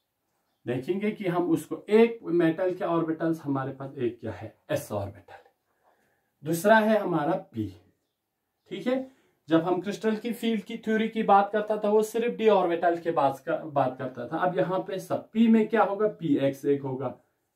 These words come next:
पी वाई होगा, पी जेड होगा। ठीक है, D में हमारे पास दो set होगा, डी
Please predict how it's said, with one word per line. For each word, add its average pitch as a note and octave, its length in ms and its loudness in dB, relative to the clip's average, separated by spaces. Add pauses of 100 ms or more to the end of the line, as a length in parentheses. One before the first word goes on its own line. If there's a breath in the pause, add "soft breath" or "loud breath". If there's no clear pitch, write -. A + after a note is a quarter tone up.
(360)
पी F#3 160 -4
वाई C3+ 280 4
होगा, C3+ 380 2 (1120)
पी A2+ 120 0
जेड F#2+ 260 -8
होगा। - 760 -20
ठीक F#3 200 0
है, C#4 100 8 (520 loud breath)
D C4 280 6
में C#4 140 8
हमारे A#3 380 4
पास A#3 220 4
दो F#3 200 4
set F3+ 260 0
होगा, D#3+ 380 2 (1300)
डी D3+ 160 0